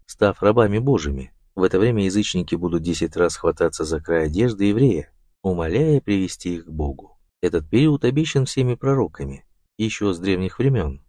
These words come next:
великое славное царство. Итак, Христос говорит, когда вы увидите все эти события, предродовые муки, все признаки и окончательное явление Сына Человеческого на небесах,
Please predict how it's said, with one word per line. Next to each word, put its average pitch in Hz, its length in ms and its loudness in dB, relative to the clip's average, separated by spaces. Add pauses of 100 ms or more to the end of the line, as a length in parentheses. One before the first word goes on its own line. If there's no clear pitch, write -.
(160)
великое 92 640 -2
славное 76 520 -2
царство. - 600 -12 (260)
Итак, 85 340 0
Христос 85 420 -2
говорит, 85 340 0
когда 85 280 0
вы 85 80 0
увидите 80 500 -4
все 85 220 -4
эти 76 140 -8
события, 87 680 -2 (160)
предродовые 85 640 -2
муки, 95 540 -4 (160)
все 87 240 -2
признаки 92 520 0
и 85 40 2
окончательное 82 720 0
явление 80 340 0
Сына 78 260 -4
Человеческого 78 760 -2
на 78 100 2
небесах, 78 640 0